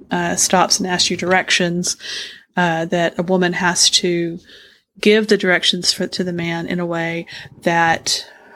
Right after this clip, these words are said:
uh, reflects his, uh,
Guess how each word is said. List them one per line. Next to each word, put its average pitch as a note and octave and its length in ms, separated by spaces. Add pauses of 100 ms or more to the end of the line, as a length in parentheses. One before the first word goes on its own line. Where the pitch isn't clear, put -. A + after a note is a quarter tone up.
(140)
uh, E3+ 500
reflects G3 720
his, F#3 800 (520)
uh, E3 500